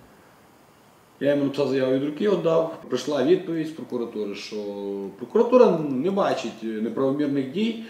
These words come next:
неправомірних дій з боку міліції в тому, що вони забрали машину, то є, як я рахую, що це вона була просто похищена. Вони цього не бачать, що вони порушити кримінальну справу не будуть. Після цього ми звернулися в суд з заявою в міськрайонний суд, що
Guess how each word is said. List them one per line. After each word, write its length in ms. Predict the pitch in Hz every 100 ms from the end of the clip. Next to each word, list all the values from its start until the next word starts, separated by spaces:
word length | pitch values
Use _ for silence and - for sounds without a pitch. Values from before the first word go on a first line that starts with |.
| - - - -
неправомірних 720 | 120 139 147 160 151 143 131
дій 140 | 139
з 40 | 123
боку 300 | 131 127 127
міліції 720 | 127 131 123 113 117 113 110
в 140 | 104 -
тому, 260 | 123 117 110
що 140 | 110
вони 200 | 104 107
забрали 400 | 101 104 101 98
машину, 380 | 107 - 214 214
то 160 | 185 170
є, 100 | 170
як 120 | 156 156
я 80 |
рахую, 320 | 151 147 147 135
що 80 |
це 60 | 131
вона 140 | 131
була 120 | 123 117
просто 280 | 123 -
похищена. 460 | 107 120 123 107 120
Вони 140 | 170
цього 200 | 175 156
не 80 | 143
бачать, 240 | 143 180 -
що 120 | 135
вони 120 | 135
порушити 280 | 127 139 -
кримінальну 320 | 123 113 110
справу 300 | 104 127 123
не 180 | 101 135
будуть. 320 | 104 87 - - - - 104 98
Після 240 | 117 131
цього 320 | 127 190 220
ми 100 | 190
звернулися 500 | 139 135 160 175 175
в 60 | 151
суд 280 | - 98 92 - 113
з 60 | 101
заявою 680 | 123 123 120 117 127 135 123
в 60 |
міськрайонний 640 | 131 131 135 143 147 151 143
суд, 340 | - 165 165
що 400 | - 143 143